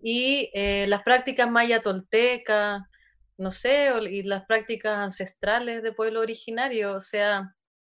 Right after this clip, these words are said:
eh, sí hay mucho, pero quizás cada camino tiene su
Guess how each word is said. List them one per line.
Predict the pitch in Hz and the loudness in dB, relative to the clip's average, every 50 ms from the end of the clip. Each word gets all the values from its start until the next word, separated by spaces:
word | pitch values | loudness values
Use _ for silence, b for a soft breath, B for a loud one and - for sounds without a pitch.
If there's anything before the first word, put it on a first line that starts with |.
| _ - - | _ -16 -10
eh, | 185 185 185 185 180 180 180 175 175 175 175 165 - | -6 -4 -4 -2 -2 -2 -2 -4 -4 -6 -8 -10 -10
sí | - - 285 302 | -6 0 2 4
hay | 285 214 196 190 190 185 | 6 6 4 4 2 0
mucho, | 175 180 180 175 - - - 160 147 151 - - _ _ _ _ _ _ - - - | -2 -2 -4 -6 -6 -10 -12 -12 -12 -12 -16 -20 _ _ _ _ _ _ -20 -10 -4
pero | 185 185 185 190 185 185 185 165 - - - _ _ _ | -2 -2 2 2 4 4 2 0 -2 -8 -20 _ _ _
quizás | - 196 180 - - 214 208 208 208 - - - - - - _ - - - - - | -12 -10 -10 -6 -2 0 0 0 -2 -4 -10 -18 -18 -20 -20 _ -12 -12 -10 -6 -2
cada | 202 202 208 208 196 | 2 2 2 2 2
camino | 214 202 202 202 208 214 220 220 214 208 | 0 -2 -2 -2 -4 -4 -4 -4 -4 -4
tiene | - 214 214 208 208 208 | -6 -6 -6 -6 -6 -8
su | 202 - - - 208 196 196 196 190 190 190 | -10 -12 -18 -18 -16 -14 -12 -12 -14 -14 -16